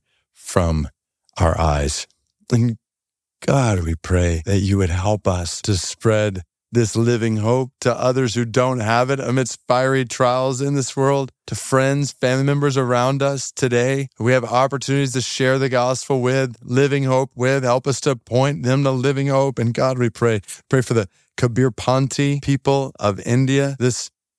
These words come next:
small Hindu people group, well, small, a hundred thousand of them. You know all of them. You know,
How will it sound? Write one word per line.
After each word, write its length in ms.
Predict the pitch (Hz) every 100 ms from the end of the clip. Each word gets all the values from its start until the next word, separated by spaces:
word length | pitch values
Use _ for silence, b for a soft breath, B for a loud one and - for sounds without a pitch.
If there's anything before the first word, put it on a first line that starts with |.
| -
small 800 | - - 127 131 131 135 139 131
Hindu 400 | 123 135 135 135
people 300 | 123 139 135
group, 240 | 123 135 107
well, 220 | 98 -
small, 400 | - 120 123 123
a 20 |
hundred 400 | 104 143 147 120
thousand 440 | 110 113 143 139 139
of 140 | 139
them. 180 | 143 143
You 120 | 156
know 260 | 156 151 139
all 360 | 131 139 143
of 100 | 147
them. 160 | 143 147
You 120 | 143
know, 320 | 151 151 147